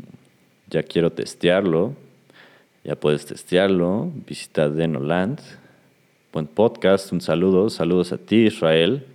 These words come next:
Mendoza. Mm.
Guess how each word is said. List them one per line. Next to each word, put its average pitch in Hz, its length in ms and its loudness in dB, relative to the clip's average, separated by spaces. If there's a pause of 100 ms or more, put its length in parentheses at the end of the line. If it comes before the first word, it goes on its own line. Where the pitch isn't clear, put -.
(420)
Mendoza. 92 680 -2 (3750)
Mm. 90 1120 -18